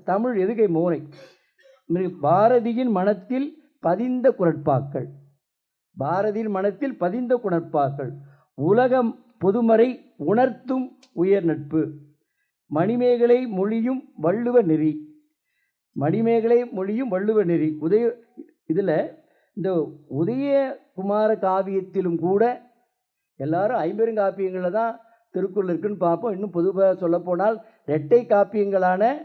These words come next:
சிலப்பதிகாரத்திலும் மணிமேகலையும் திருக்குறளை அப்படியே எடுத்தாண்டிருக்கிறார்.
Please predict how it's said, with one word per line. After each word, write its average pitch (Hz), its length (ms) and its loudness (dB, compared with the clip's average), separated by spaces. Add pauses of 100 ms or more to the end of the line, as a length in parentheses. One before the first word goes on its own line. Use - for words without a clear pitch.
(680)
சிலப்பதிகாரத்திலும் 208 920 2
மணிமேகலையும் 208 760 0 (360)
திருக்குறளை 226 540 4
அப்படியே 214 460 0
எடுத்தாண்டிருக்கிறார். 160 680 -2